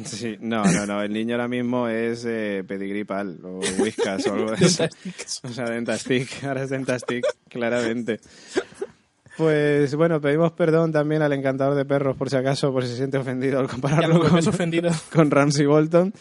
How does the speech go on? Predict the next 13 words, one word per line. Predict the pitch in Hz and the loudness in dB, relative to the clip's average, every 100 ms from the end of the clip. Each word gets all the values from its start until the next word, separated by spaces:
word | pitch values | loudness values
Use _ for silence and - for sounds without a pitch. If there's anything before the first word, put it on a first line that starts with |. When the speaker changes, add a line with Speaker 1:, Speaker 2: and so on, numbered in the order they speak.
| - | -6
Speaker 1:
que | 143 | -2
sabemos | 127 135 135 | 2 2 2
que | 135 | 2
nos | 131 | 2
está | 123 131 | 2 2
escuchando. | 135 127 135 147 | 2 2 2 2
César, | 139 135 147 147 | 2 2 2 0
Millán, | 139 127 139 151 | 0 2 2 2
un | 139 | 2
abrazo. | 131 139 - 165 | 0 0 0 0
<laughs> | 185 - - 240 196 - - - - - - - - 285 220 | 0 -4 -4 -2 -2 -4 -6 -8 -8 -8 -10 -20 -10 -6 0
¿Cómo | 147 147 | 2 2
estás? | - 147 156 | 2 2 2